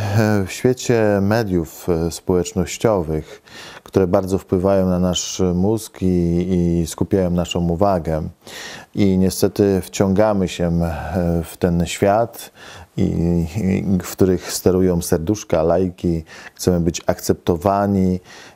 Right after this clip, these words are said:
Jednak, jak wiemy, jest to próżna i tymczasowa akceptacja, bo potem czujemy pustkę, więc znowu chcemy kreować się na kogoś, kim nie jesteśmy, i tak napędzamy,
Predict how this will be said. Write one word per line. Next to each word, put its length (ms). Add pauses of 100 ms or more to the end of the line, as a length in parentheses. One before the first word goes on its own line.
Jednak, 280
jak 120
wiemy, 560
jest 160
to 120
próżna 500
i 80
tymczasowa 760
akceptacja, 840
bo 200
potem 340
czujemy 680
pustkę, 540 (300)
więc 140
znowu 280
chcemy 300
kreować 520
się 100
na 140
kogoś, 400
kim 300 (400)
nie 80
jesteśmy, 520
i 60
tak 220
napędzamy, 840